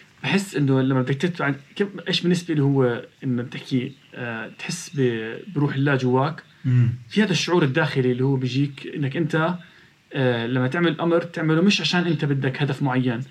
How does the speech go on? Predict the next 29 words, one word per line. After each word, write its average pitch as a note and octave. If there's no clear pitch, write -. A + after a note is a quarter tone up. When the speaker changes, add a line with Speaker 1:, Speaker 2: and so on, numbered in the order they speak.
Speaker 1:
يعني، D3
مثلًا، F3
مش F3
تيجي E3+
مثلًا D#3
تحكي C#3+
زي C#3
ما C#3+
حكينا D#3
أول C#3
ما، C3+
أول D3+
ما C#3+
بلشت D3
أول D3+
لقاء C3+
معك، C3+
لما C3+
قلت C3+
لك C#3
في E3
ناس E3+
بتكتب -
كتاب C#3+
عشان D3+
تحكي: C#3
"أنا D3
كتبت C3+
كتاب"، -